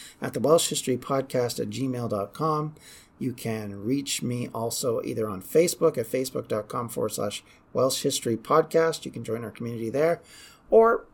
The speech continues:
you can also follow me on Twitter at Welsh History Pod. And if you feel so inclined to become a member of my Patreon, you can do that at patreon dot com slash Welsh History. And I thank everybody who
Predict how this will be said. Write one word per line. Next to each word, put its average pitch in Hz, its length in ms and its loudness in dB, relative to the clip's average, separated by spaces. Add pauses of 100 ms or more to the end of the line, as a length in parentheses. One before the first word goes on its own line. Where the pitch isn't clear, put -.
(260)
you 147 140 -2
can 147 160 -4
also 127 460 0
follow 123 320 0
me 117 180 -6
on 127 260 -4
Twitter 113 480 -2
at 104 300 -2
Welsh 104 380 -2
History 104 340 -4
Pod. 104 480 0 (520)
And 170 260 2
if 143 100 -4
you 151 80 -6
feel 135 180 -2
so 143 140 -2
inclined 139 520 -6
to 139 40 -12
become 117 460 -6
a 117 120 -6 (160)
member 120 400 -2
of 110 200 -6 (300)
my 104 180 -8
Patreon, 143 520 -2
you 120 120 -6
can 123 120 -10
do 123 180 -6
that 113 300 -2
at 101 240 -8
patreon 120 440 -4
dot 101 260 -8
com 147 460 -4 (500)
slash 110 580 -6 (140)
Welsh 104 320 -4
History. 107 720 -4 (360)
And 120 160 -4
I 107 120 -4
thank 123 360 -6 (120)
everybody 147 460 4
who 123 340 -6